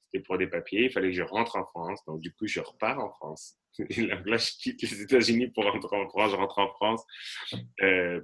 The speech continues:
pendant un an. Cette année-là, en fait, euh, tu sais, j-, j'étais comme, « All right », euh, je savais pas trop quoi faire. C'était, c'était difficile, ma situation. Euh, j'avais eu des problèmes en plus. Donc, euh, je me retrouve à juste dire, « Tu sais quoi, je vais me remettre au soccer. Fuck it, let's go. »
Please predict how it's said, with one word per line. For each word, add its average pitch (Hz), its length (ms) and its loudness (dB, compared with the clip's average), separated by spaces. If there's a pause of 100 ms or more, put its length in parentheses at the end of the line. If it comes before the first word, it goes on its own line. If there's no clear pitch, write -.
pendant 104 220 4
un 104 220 4
an. 120 160 2 (840)
Cette 110 260 2
année-là, 117 280 6
en 170 80 0
fait, 135 260 4
euh, 95 240 6
tu 95 80 2
sais, 113 320 6
j-, - 220 -2
j'étais 95 220 -2
comme, « 90 220 -2
All 98 80 2
right », 101 320 0
euh, 50 800 -10
je - 140 -4
savais 92 160 0
pas - 100 -4
trop - 160 -10
quoi - 140 -8
faire. 101 280 -6
C'était, 87 300 -6
c'était 101 180 -6
difficile, 120 420 -4
ma 107 80 0
situation. 107 500 -2
Euh, 95 100 0
j'avais 92 200 0
eu 98 80 2
des 101 100 2
problèmes 101 400 -2
en 90 60 -6
plus. 123 260 -8
Donc, 90 260 -8
euh, - 160 -4 (1160)
je - 140 -6
me 92 80 2
retrouve 131 340 -2
à 104 80 4
juste 113 260 -2
dire, « 107 140 4
Tu - 60 -10
sais - 60 -8
quoi, 117 120 2
je 107 120 -4
vais 101 60 0
me 98 100 0
remettre 98 320 -4
au 101 40 -2
soccer. 95 400 -2
Fuck - 200 -10
it, - 140 -6
let's 92 160 -6
go. » 90 200 -8